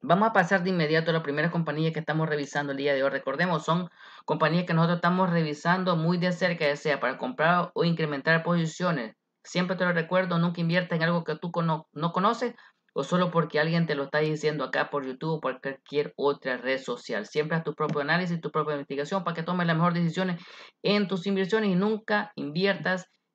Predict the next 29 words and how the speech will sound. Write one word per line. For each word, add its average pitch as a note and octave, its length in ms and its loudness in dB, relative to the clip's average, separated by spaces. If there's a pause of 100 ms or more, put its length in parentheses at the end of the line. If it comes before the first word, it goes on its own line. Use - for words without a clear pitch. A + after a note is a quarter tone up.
(120)
con C#3 180 -2
opiniones C#3 440 0
de D3 100 2
terceros. C3 600 -2
Aquí D#3+ 400 -4
no D#3 160 0
somos E3 340 2
asesores D3+ 480 -2
financieros D#3+ 1040 -2
de B2 220 -6
nadie D#3+ 320 2
ni D3+ 120 0
pretendemos C3 680 -6
serlo, G#2 460 -6
¿ok? - 140 -12 (680)
Siempre C#3+ 420 -4
ten C#3+ 220 -6
presente C3 580 -6
eso, A2+ 240 -8
¿ok? - 140 -12 (600)
Eh, C3+ 240 6
vamos A3+ 240 4
con G3+ 140 2
la E3+ 120 4
primera D#3+ 420 2
compañía D3+ 480 2
que D3+ 60 -2
estamos D#3 220 0
revisando, D3+ 460 0